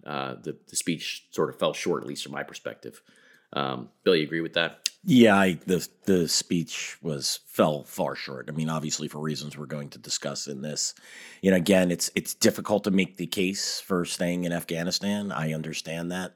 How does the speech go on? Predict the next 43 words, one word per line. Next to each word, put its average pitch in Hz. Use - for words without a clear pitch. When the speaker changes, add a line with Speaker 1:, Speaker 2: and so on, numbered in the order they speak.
Speaker 2:
Um, -
there 113
is 120
a 123
case 120
to 117
be 101
made, 98
but 85
there 90
is 82
no 85
political 82
will. 85
Um, 73
the 78
reality 80
to, 73
to, 71
um, 71
make 80
this 85
happen 80
just 76
doesn't, 69
you 82
know, 69
it's, -
uh, 69
I, 98
I'm 98
a 87
believer 82
of 80
not 78
advocating 76
for 80
policy 73
that 71
has 76
zero 71
chance 73
of 73